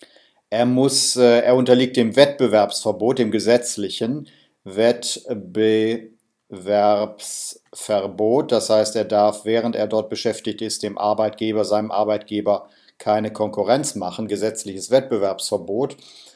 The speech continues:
Und er hat, äh, die Pflicht zur Schadensabwendung.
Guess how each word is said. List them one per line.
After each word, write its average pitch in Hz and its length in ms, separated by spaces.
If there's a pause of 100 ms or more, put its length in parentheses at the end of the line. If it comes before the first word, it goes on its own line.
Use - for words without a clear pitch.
(280)
Und 156 640 (1300)
er 113 220
hat, 120 460
äh, 113 200
die 107 140
Pflicht 120 380
zur 113 180
Schadensabwendung. 104 1120